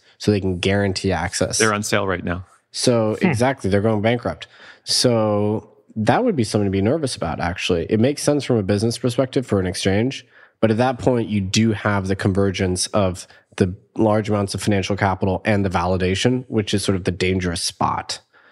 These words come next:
Speaker 1: So that's something which I don't see people talking about 'cause it's not happening yet, which I actually would be nervous about if it does happen.
Speaker 3: Hmm.
Speaker 2: Yeah, I think it's a natural trend. Um, as Nick was saying, if I am an exchange, I can offer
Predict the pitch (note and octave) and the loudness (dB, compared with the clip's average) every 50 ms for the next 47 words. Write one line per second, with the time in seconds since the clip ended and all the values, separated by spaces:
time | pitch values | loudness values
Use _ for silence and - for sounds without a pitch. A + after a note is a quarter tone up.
0 | - - _ _ _ - - A2+ B2 D3 D#3 - - E3 D3 C#3+ C3 - C3+ C3 | -20 -20 _ _ _ 0 2 2 2 2 0 0 0 2 2 2 2 2 2 2
1 | B2+ A#2+ A2+ G#2+ - A2+ A2 A2 A#2+ A#2+ G#2+ - - A#2 - A#2+ G#2 G#2+ G2+ - | 4 2 0 2 2 2 2 2 0 0 -2 -2 -4 0 0 2 0 0 0 0
2 | A2+ G#2 G#2 - G2+ F#2+ F2+ F#2 F#2 F#2 F#2 F2+ - - _ - - _ _ - | -2 -2 0 0 -2 0 0 0 0 0 0 -2 -4 -10 _ -20 -20 _ _ 2
3 | G#2+ G2+ F#2 - - A2+ G#2+ G2 A2 G#2 G2 - G2 F2+ F#2 F#2+ G2 F#2+ F2 D2+ | 2 2 2 0 0 0 2 2 0 0 0 0 0 0 2 2 2 2 0 -4
4 | - - A2 G2+ - G2+ F#2+ G#2 A2+ A2+ - G#2+ F#2+ G#2 A#2 A2+ G2 F2+ F2+ F2 | -2 -4 -2 0 2 2 2 2 0 0 -2 0 2 2 0 0 -2 -4 -4 -4
5 | - - - - - - F2+ F2+ - - - F#2+ F#2+ F2 F2 E2+ F2 - F2+ F2 | -4 -4 -6 -8 -6 -4 -4 -2 -2 -4 -4 -4 -2 -2 -2 -2 -2 -2 -2 -2
6 | F2 - - F#2 F2+ - - _ _ _ - D3+ C3+ A#2+ G#2 G2+ - - C#3 A#2+ | -2 -4 -6 -8 -8 -10 -12 _ _ _ -4 -2 -2 -2 -4 -8 -2 0 0 0
7 | B2 B2+ - D3+ D3 C3+ - A#2 A2 G#2+ A2 A2+ - - G#2 F#2+ F#2+ - - - | 0 -2 -2 -2 -2 0 0 2 2 2 0 0 -2 -4 -2 -2 -4 -6 -2 0
8 | A#2+ A2+ G#2 F#2+ F#2+ F#2 F2 - - - G2+ F#2 F2 E2+ E2+ E2+ E2+ E2+ - - | 0 0 0 0 -2 -4 -6 -4 -2 0 0 0 0 -2 -4 -6 -8 -10 -10 -14
9 | - _ _ _ _ _ _ - - - - A2 F#2+ G#2+ G#2 G2+ - F#2 - - | -20 _ _ _ _ _ _ -10 -10 -6 -6 -4 -2 -2 -2 -2 -2 -2 0 0
10 | A2 G2+ F#2+ F#2 F#2+ - - E3 - - G2+ G2+ G2+ G2 G2 F#2+ F#2 F#2 F#2 F2+ | 0 0 0 -2 -4 -4 -4 -2 2 2 2 2 2 0 0 -2 -2 -4 -6 -6
11 | F2+ - - G2+ G2 - - - B2 A#2 G2+ F#2+ F#2+ F#2 - - - _ - - | -6 -6 -4 -4 -4 -2 0 0 0 0 0 -2 -4 -4 -4 -6 -8 _ -20 -20
12 | - _ _ _ _ _ _ _ _ _ _ _ _ _ _ _ _ _ _ _ | -20 _ _ _ _ _ _ _ _ _ _ _ _ _ _ _ _ _ _ _
13 | _ _ _ - G#2 A2 A2 - G#2 F#2 G2+ G2+ - G#2+ G2 F#2+ F#2 F#2 F#2 F#2+ | _ _ _ -2 0 0 0 -2 0 0 0 0 0 0 0 0 0 -2 -4 -8